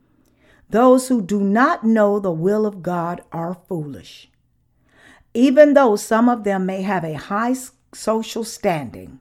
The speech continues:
so long as they are spiritually immature, they are like a completely clueless child. We must teach them spiritual lessons,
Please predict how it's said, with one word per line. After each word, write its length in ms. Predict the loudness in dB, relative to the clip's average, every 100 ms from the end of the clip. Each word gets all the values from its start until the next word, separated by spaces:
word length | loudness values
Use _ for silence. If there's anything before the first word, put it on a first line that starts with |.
| _ _ _ _ _ -20 -20
so 240 | -6 0
long 420 | 2 4 4 4 0
as 120 | -2
they 140 | -2
are 140 | -2 -4
spiritually 680 | -4 -2 -2 -2 -4 -4 -4
immature, 840 | -2 -2 -2 -4 -4 -2 -2 -4 -10 _ _ _ _ _
they 220 | -4 0 2
are 160 | 0
like 260 | -2 -6 -6
a 120 | -10
completely 720 | -8 -10 -6 -2 -2 -2 -6
clueless 680 | -6 -2 2 2 2 -2 -6
child. 720 | -8 -6 -6 -8 -14 -20 -20 _ _ _ _ _ _ _ _ _ _ _ _
We 160 | 4 6
must 360 | 6 4 -8
teach 360 | -2 -2 -2 -8
them 160 | -8 -6
spiritual 520 | -4 -2 -2 -6 -6
lessons, 760 | -6 -8 -10 -14 -16 -18 -20